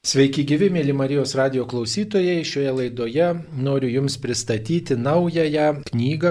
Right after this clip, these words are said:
kurią parašė aktorius ir piligrimas Juozas Gaižauskas. Knyga vadinasi Tigras glostantis pėdas.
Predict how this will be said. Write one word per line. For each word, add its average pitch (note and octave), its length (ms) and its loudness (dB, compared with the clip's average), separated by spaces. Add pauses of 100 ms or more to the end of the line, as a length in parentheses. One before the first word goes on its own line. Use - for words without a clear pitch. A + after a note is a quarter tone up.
kurią B2+ 240 0
parašė A#2+ 560 0
aktorius C3 800 0
ir A#2 240 -2
piligrimas A#2+ 720 0
Juozas A#2 400 -2
Gaižauskas. A2+ 800 0 (400)
Knyga A2+ 400 -2
vadinasi C#3 560 -4
Tigras D#3 420 -2
glostantis A2+ 720 -4
pėdas. G#2 540 -4